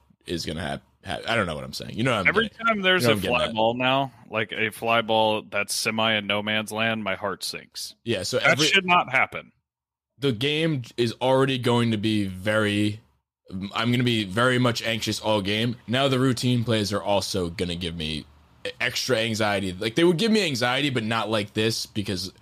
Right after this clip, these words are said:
Speaker 1: now we have actual evidence <laughs> as to why we should be nervous about routine pop-ups. So, I don't know, man. So, in other news, this is, this is a big moment for this podcast.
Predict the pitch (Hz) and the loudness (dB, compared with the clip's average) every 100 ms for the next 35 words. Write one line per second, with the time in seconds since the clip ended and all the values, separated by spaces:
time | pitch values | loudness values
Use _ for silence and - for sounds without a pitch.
0 | - _ - 156 160 151 139 123 - 123 | -20 _ -2 2 4 4 2 0 -2 -4
1 | 120 - 127 113 113 110 101 98 113 131 | -4 0 0 2 -2 -2 -4 -4 -4 -2
2 | - 180 - 147 123 123 131 123 123 110 | 0 0 2 4 4 4 2 0 -2 -2
3 | 117 113 - - - 101 117 110 107 107 | 0 0 -2 -12 -6 0 2 2 0 -2
4 | 92 98 90 101 - 95 87 87 69 65 | 0 0 2 0 0 -2 -2 -4 -4 -8
5 | 62 - 98 95 90 _ _ _ _ _ | -8 -2 2 2 0 _ _ _ _ _
6 | _ _ _ _ _ _ - 90 92 85 | _ _ _ _ _ _ -4 2 2 2
7 | 82 82 87 - 113 104 101 - 127 139 | 2 -2 -4 -2 4 4 2 2 2 4
8 | 139 131 131 123 117 - - _ _ _ | 6 6 6 4 2 -4 -6 _ _ _
9 | _ _ - - - - 92 117 104 90 | _ _ -18 -16 -12 -4 0 2 0 0
10 | 123 131 123 98 113 107 107 101 90 95 | 0 2 0 2 0 2 2 2 -2 -2
11 | 87 - 85 82 85 95 98 - | -4 -2 0 0 2 2 2 -2